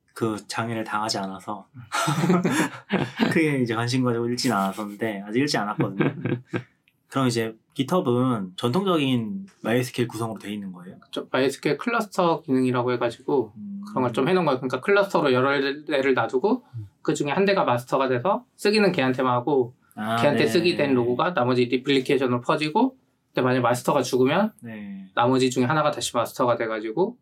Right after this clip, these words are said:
Speaker 3: 또
Speaker 1: 진짜 멀-,
Speaker 3: 리플리케이션하고 이런 거죠.
Speaker 1: 멀티 마스터 클러스터는 아닌 거네요, 그러면?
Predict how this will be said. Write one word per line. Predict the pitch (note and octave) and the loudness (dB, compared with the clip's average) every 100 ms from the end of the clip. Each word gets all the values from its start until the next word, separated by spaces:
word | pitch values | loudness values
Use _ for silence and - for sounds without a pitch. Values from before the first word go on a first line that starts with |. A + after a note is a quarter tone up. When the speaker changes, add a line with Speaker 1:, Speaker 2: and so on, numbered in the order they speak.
| _ _ - | _ _ -2
Speaker 3:
또 | C3 | -2
Speaker 1:
진짜 | C3 | 2
멀-, | C3 B2+ | 2 2
Speaker 3:
리플리케이션하고 | B2 B2 B2 A#2+ A2+ | 2 0 0 -4 -6
이런 | A2 | -10
거죠. | G#2 A#2 | -2 0
Speaker 1:
멀티 | B2+ D#3+ | 2 2
마스터 | B2 B2 B2 | 0 -2 -4
클러스터는 | D3+ D3+ D3+ A2+ | -2 -2 -2 -2
아닌 | F#2 F#2+ | -2 -6
거네요, | F2+ F#2 | -10 -12
그러면? | F#2+ F2+ G2+ | -14 -16 -20